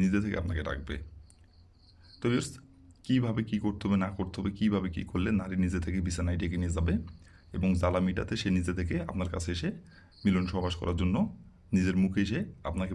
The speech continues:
বলবে এবং সে নিজে থেকে আপনার কাছে ছুটে আসবে মিলন সহবাস করার জন্য গোপনে, কেউ জানতে পারবে না, কেউ বুঝতে পারবে না কীভাবে কী করলে। ভিডিওটির মধ্যে নিয়মকানুন সব কিছু বলে দেব। তার আগে ভিউয়ার্স, আপনারা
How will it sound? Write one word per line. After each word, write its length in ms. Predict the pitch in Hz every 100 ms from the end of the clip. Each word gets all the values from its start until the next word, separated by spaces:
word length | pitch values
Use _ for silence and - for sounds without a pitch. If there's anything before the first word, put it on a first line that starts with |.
| 87
বলবে 160 | 92 101
এবং 100 | 92
সে 80 | 95 92
নিজে 160 | 92 92
থেকে 160 | 92 175 220 - - -
আপনার 200 | - 85
কাছে 140 | 87 85
ছুটে 160 | 82 98
আসবে 140 | - 98 101
মিলন 160 | 92 87
সহবাস 180 | 87 -
করার 160 | - 85
জন্য 140 | 98 117 - - - - 98
গোপনে, 280 | 87 98 143
কেউ 120 | - 87
জানতে 200 | 90 90 92
পারবে 140 | 90
না, 40 | 98
কেউ 100 | 98 -
বুঝতে 200 | 87 -
পারবে 160 | 92 90 131
না 60 | 226 - - - -
কীভাবে 300 | 113 101 95 85
কী 60 | 85
করলে। 180 | 87 113 -
ভিডিওটির 300 | 98 90 92
মধ্যে 140 | 92 95
নিয়মকানুন 340 | 90 90 87 87
সব 80 | 82 82
কিছু 120 | 98 87
বলে 120 | 82 82
দেব। 100 | 85 220 - - - - -
তার 120 | 95
আগে 100 | 95 92
ভিউয়ার্স, 180 | - - - -
আপনারা 260 | 98 95